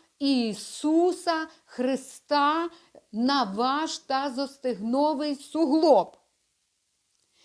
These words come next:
Я, я наказую, кров, рухайся швидше, омивай оці тазостегнові суглоби.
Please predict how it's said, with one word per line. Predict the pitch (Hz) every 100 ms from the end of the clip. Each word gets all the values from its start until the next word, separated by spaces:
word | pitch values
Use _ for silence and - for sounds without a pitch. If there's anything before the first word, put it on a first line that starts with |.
| _ -
Я, | 190 262 262
я | 226 254 285
наказую, | 320 320 302 247 196 160 156 - _ _ _ _ _ - _
кров, | - 220 226 156 - _ _ _ _ _ _ -
рухайся | 208 285 294 294 285 285
швидше, | 269 - 220 262 185 - - - _ _ _
омивай | 254 277 302 320 277 196 160 147 _ _ -
оці | 240 247 285
тазостегнові | - 277 240 269 - 285 226 240 269 311 302 302
суглоби. | - 311 247 277 254 185 170 160